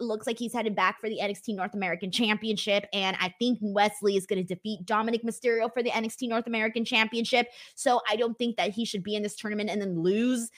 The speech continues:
So for that reason, I'm kind of thinking Axiom or Nathan Frazier are people that are from N X T,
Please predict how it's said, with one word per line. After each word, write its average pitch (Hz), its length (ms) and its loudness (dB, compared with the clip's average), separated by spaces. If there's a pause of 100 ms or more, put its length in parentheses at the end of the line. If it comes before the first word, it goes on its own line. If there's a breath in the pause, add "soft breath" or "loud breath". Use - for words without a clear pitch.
(160 loud breath)
So 247 280 0
for 262 140 2
that 262 280 2
reason, 285 420 0 (140)
I'm 220 220 2
kind 247 280 0
of 247 120 0
thinking 240 360 0
Axiom 220 420 -2
or 208 80 -2
Nathan 208 360 -2
Frazier 220 580 2
are 196 140 2
people 214 400 -2
that 202 240 4 (240)
are 226 120 6
from 320 200 0
N 311 100 6
X 294 160 -6
T, 247 400 -2